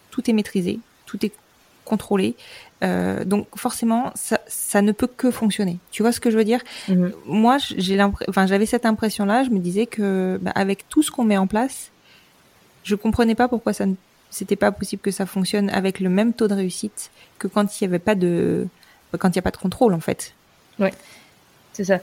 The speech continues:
Speaker 1: Et ça, c'était quelque chose de difficile pour moi à intégrer.
Speaker 2: Ouais, c'est ça. Et c'est vrai que c'est très compliqué, mais en fait, ce qu'on sait peu, ce qu'on sait peu, c'est qu'en fait, dans le cas d'une, d'une, d'une relation, euh, par exemple,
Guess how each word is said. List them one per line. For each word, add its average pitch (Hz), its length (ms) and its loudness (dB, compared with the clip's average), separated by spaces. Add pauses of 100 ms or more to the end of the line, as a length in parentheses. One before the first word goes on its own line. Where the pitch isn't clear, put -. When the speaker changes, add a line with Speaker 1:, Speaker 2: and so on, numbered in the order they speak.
Speaker 1:
Et 202 100 4
ça, 277 140 0
c'était 208 260 0
quelque 202 180 -2
chose 233 140 -2
de 202 80 0
difficile 202 460 -4
pour 190 160 -6
moi 185 160 -2
à - 20 -2
intégrer. 175 380 -4 (800)
Speaker 2:
Ouais, 208 300 6
c'est 185 120 -4
ça. 208 260 6
Et 190 60 0
c'est - 80 0
vrai 220 100 4
que 214 60 -4
c'est 202 80 4
très 185 160 -2
compliqué, 190 440 -2
mais 208 100 2
en 175 60 4
fait, 262 140 0
ce - 80 -8
qu'on 185 140 0
sait 175 160 2
peu, 226 320 2 (480)
ce - 80 -10
qu'on 185 160 4
sait 165 160 2
peu, 285 180 -2
c'est 202 140 -2
qu'en 160 160 -4
fait, 254 260 -4
dans 165 240 0
le 165 120 -2
cas 220 200 2
d'une, 170 240 -4
d'une, 165 240 -6
d'une 165 280 -8
relation, 175 680 -4
euh, 160 560 -4
par 151 160 -6
exemple, 165 420 -2